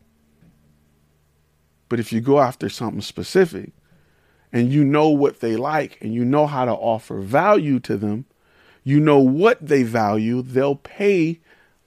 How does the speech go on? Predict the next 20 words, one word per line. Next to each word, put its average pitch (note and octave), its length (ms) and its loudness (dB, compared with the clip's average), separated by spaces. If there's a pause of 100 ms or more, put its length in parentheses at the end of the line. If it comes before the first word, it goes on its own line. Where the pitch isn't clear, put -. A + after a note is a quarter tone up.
(100)
a B2+ 80 0
dollar F3+ 580 6
amount B2+ 540 -2
that D3 220 4
you B3 500 6
value. E2 500 -2 (1500)
See - 160 -6
how G3 140 4
that G#3+ 160 4
works? - 380 2 (540)
But A2 120 0
if - 80 -4
you're C#3 100 4
going D#3 220 4
for D3+ 160 0
whatever, C#3 320 4
you're B2+ 160 0
gonna B2 180 -2
get A#2+ 140 -2
whatever. - 260 -10